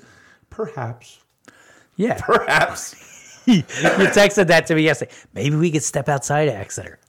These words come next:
Speaker 2: Perhaps.
Speaker 1: Yeah.
Speaker 2: And
Speaker 1: A
Speaker 2: then I
Speaker 1: lot
Speaker 2: call you this morning and go, "By the way." <laughs>
Speaker 1: "I've been waiting for this forever, Jerry."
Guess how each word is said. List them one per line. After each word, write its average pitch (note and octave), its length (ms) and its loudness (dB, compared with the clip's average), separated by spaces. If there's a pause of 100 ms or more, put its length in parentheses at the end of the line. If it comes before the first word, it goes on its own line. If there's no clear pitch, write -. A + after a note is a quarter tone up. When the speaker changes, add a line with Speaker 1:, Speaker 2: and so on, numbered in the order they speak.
(120)
Speaker 2:
Perhaps. - 840 -6
Speaker 1:
Yeah. E2 60 -10 (200)
Speaker 2:
And - 80 -2
Speaker 1:
A E3 60 2
Speaker 2:
then F3 80 4
I - 20 4
Speaker 1:
lot D3+ 80 2
Speaker 2:
call G3 160 6
you F3 100 6
this D#3+ 220 -2
morning E3 360 2
and B2+ 120 -6
go, C3 300 2 (260)
"By A#3 220 6
the F3 100 4
way." D3 560 4 (540)
<laughs> - 580 -10
Speaker 1:
"I've E3 140 2
been F#3 160 2
waiting F#3+ 240 6
for E3 60 -2
this G3 200 2
forever, F3+ 380 4
Jerry." D3+ 400 2